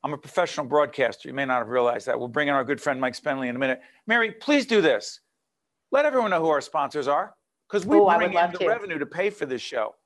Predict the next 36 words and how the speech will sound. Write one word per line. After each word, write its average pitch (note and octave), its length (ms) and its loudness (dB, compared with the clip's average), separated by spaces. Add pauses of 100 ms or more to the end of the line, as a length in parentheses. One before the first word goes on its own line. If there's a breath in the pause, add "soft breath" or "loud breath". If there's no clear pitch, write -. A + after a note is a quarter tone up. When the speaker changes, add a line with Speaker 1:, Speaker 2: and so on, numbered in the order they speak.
(180)
Speaker 2:
Well, G#3+ 320 6
I G#3 200 4
know, A3 300 4
right? G#3 300 2
I - 60 2
mean, G#3 140 4
that's A3+ 200 0
the E4+ 80 0
hardest A#3+ 360 -2
thing A3+ 180 0
that G3+ 100 2
we F#3+ 120 2
have F#3 180 2
to F#3 100 -4
do F#3 260 2
is F#3 120 -2
raise E3+ 240 -2
the F3 60 -4
money. E3 320 0
So G#3 140 2
I'm E3 220 2
very E3+ 260 0
thankful F3 340 -2
that D#3+ 120 0
you - 60 -8
give E3 140 -6
me E3 60 -6
this D#3+ 120 -12
opportunity E3 600 -2
to G3 100 0
do D#3 180 0
it. D#3+ 60 2
And E3+ 120 -2
I E3+ 60 0
am G3+ 180 2
gonna B3 160 -2